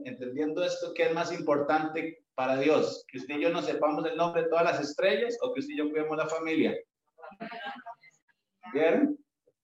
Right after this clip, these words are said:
No hay que ser tan sabios para entender lo que Dios desea. Hay gente que sabe los nombres de las estrellas, las galaxias, toda la sabiduría que hay en la naturaleza,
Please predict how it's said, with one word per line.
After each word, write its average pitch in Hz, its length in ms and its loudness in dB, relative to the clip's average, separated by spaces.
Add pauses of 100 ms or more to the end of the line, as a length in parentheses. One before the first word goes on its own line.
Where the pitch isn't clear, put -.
(180)
No 123 80 -10
hay 131 160 -4
que 135 100 -2
ser 139 260 -2
tan 139 180 0
sabios 165 640 0
para - 160 -6
entender 120 720 0 (380)
lo 113 160 -4
que 120 120 -4
Dios 120 220 -2
desea. 131 600 0 (640)
Hay 131 220 0
gente 160 460 -2
que 135 180 0
sabe 147 420 0
los 113 320 -4
nombres 135 320 0
de - 60 -2
las 117 160 0
estrellas, 139 600 2
las 110 200 -4
galaxias, - 800 -2 (760)
toda 120 200 4
la 151 140 4
sabiduría 127 720 2
que 110 160 0
hay 131 160 4
en 143 100 0
la 127 100 0
naturaleza, 113 1080 0